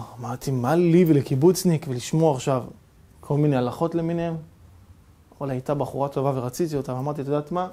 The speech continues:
אני מוכן." ובאמת, התחתנו ושמענו טהרת משפחה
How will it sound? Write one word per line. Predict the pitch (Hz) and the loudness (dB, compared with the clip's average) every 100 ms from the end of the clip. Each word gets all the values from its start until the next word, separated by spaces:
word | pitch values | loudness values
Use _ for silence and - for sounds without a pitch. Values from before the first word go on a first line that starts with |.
| - _ _ - | -12 _ _ -6
אני | 147 | -2
מוכן." | 139 120 123 113 - - - - _ _ _ _ _ _ _ _ _ _ _ _ _ _ _ - | 0 -2 -6 -6 -6 -6 -10 -20 _ _ _ _ _ _ _ _ _ _ _ _ _ _ _ 2
ובאמת, | 175 185 202 220 240 240 - _ _ _ _ _ _ _ - | 6 8 6 6 2 0 -14 _ _ _ _ _ _ _ -2
התחתנו | 165 185 185 208 226 233 226 - - | 2 4 6 6 4 2 0 -4 -6
ושמענו | 160 196 190 220 220 | 2 4 6 6 6
טהרת | 196 185 214 196 | 4 6 4 2
משפחה | 185 - 180 196 | -2 -2 2 4